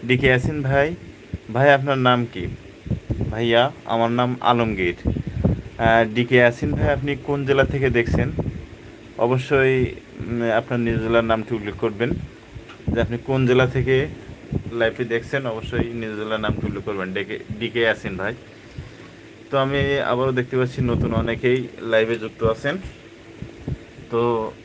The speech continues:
আহ, নতুন যারা লাইভে যুক্ত আছেন এবং যারা ইতিপূর্বে আমার সাথে লাইভে যুক্ত ছিলেন, সকলকে অসংখ্য, অসংখ্য ধন্যবাদ। তো কে কোথা থেকে লাইভে যুক্ত আছেন, অবশ্যই, আহ, আহ, নিজ জেলার নামটি উল্লেখ করবেন,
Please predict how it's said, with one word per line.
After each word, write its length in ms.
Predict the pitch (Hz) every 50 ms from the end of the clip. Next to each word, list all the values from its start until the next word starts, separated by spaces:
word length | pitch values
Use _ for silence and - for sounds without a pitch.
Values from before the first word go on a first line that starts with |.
| - - - - - - - - -
আহ, 760 | - 113 113 110 107 107 107 104 104 104 104 101 101 98 - - - - - - - 110 104 104 110
নতুন 320 | 120 120 - - 127 120
যারা 300 | 110 113 110 110 120 117
লাইভে 320 | 113 110 104 107 104 113
যুক্ত 320 | 110 107 110 107 - - - 110 107 104 104 107 107 107 104 - -
আছেন 280 | 110 - 120 117 98 98 123 127 - - - - - - - - - - -
এবং 280 | 107 110 117 120 113
যারা 380 | 107 110 110 113 117 117 117 117 113 - - - 90
ইতিপূর্বে 540 | 117 117 113 110 - 117 110 117 107 113 113
আমার 180 | 110 110 110 110 110
সাথে 140 | 117 110 110
লাইভে 280 | 107 104 104 101 104
যুক্ত 200 | 104 104 101 - - -
ছিলেন, 160 | - 113 110 104 -
সকলকে 280 | 104 104 107 101 - 113
অসংখ্য, 400 | 104 104 - - 117 117 113 120
অসংখ্য 360 | 113 107 113 113 110 110 113
ধন্যবাদ। 400 | 110 107 117 113 110 110 127 - - - - - - - - - - - -
তো 340 | 123 120 120 120 120 120 117 - - - - - -
কে 180 | 131 131 127 120 - -
কোথা 220 | 127 123 143 131 127
থেকে 160 | 143 139 135
লাইভে 340 | 127 123 117 117 117 117 120
যুক্ত 280 | 113 113 110 113 - 117
আছেন, 360 | 113 110 110 - 123 120 120
অবশ্যই, 680 | 71 107 104 107 - - 120 113 110 110 110 110 110 107
আহ, 60 | 104
আহ, 1080 | 104 101 98 98 95 95 95 - - - - - - - - - - 113 110 110 110
নিজ 200 | 110 110 113 113 110
জেলার 240 | 110 113 117 117 113
নামটি 300 | 117 113 113 110 - 127
উল্লেখ 220 | 117 110 107 101
করবেন, 280 | - 113 110 110 127